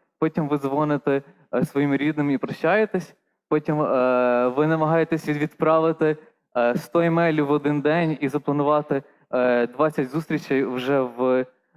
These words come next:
Туреччині, не будучи ще там і не знати, кому ви їх відправляєте. Тобто, е, за будь-яким проєктом є, е, величезний, е, бекграунд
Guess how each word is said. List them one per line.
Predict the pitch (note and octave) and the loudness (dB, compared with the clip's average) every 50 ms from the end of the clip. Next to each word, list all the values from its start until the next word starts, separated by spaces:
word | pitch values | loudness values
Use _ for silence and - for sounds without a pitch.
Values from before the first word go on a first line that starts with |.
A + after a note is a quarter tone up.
| _ _ _ - | _ _ _ -2
Туреччині, | C#3+ C#3 D3+ F#3 G3 - - - E3 D3+ | 0 2 2 0 0 -4 -6 -4 -2 -2
не | D3 C#3+ C#3 | 0 0 -2
будучи | C3+ C#3+ D#3 D#3 D#3 D#3 - D3 | 0 0 0 0 0 0 -2 -4
ще | C3 - D3+ | -4 -4 -4
там | C3+ - D#3 F3+ D#3+ | -2 -2 -2 -2 -2
і | C#3+ | -2
не | C#3 C#3 | -2 -2
знати, | C3+ C#3+ D3 D3+ - C3+ | -2 -4 -4 -4 -4 -6
кому | - C3+ C#3 C#3 | -4 -4 -4 -2
ви | C3 C3 B2+ | -2 -2 -2
їх | B2 B2 | -4 -4
відправляєте. | C3+ - - - B2+ C#3 F3+ G#3+ G#3 F#3+ - D#3+ D#3 _ _ _ _ _ - | -8 -12 -10 -6 -4 -2 -2 -2 -2 -2 -4 -6 -6 _ _ _ _ _ -10
Тобто, | F3 E3+ - - E3+ E3 D3 G#2 - - - | -10 -6 -2 0 0 0 0 -2 -4 -10 -20
е, | D#2+ D2 C#2 _ _ _ _ _ _ _ _ _ _ _ _ _ _ _ _ _ _ _ _ | -20 -20 -20 _ _ _ _ _ _ _ _ _ _ _ _ _ _ _ _ _ _ _ _
за | - B2+ D#3 | -6 -4 -2
будь-яким | D#3+ G#3+ A#3+ A3 A3+ - G3+ F#3+ | 0 0 0 0 0 0 0 0
проєктом | F3 F3+ F#3+ A#3 B3 - - - F#3 F3 E3 - C#3+ | 2 2 2 2 0 -2 -2 -2 -2 -2 -2 -2 -4
є, | C3+ C#3 D3 E3 F3 F3+ F3+ F3+ F3 F3 _ _ _ _ _ - | -4 -2 0 0 2 2 2 0 0 -4 _ _ _ _ _ -4
е, | B2 | -2
величезний, | B2 B2 - C#3 C#3+ D3+ D3+ - G3 G#3 G#3 F3+ G3 F#3+ F3+ F3+ E3 - - | -2 0 0 0 0 0 0 0 0 0 0 0 0 0 0 0 -2 -4 -6
е, | - - B2+ B2+ C3 C3 B2+ B2+ B2+ - - _ _ _ _ _ _ _ _ _ _ _ _ _ | -4 -2 0 2 2 2 2 0 -2 -4 -12 _ _ _ _ _ _ _ _ _ _ _ _ _
бекграунд | - C#3+ C#3 C#3 - D3+ D#3 D#3+ D3+ C#3 | -4 -2 0 2 2 2 2 2 0 -2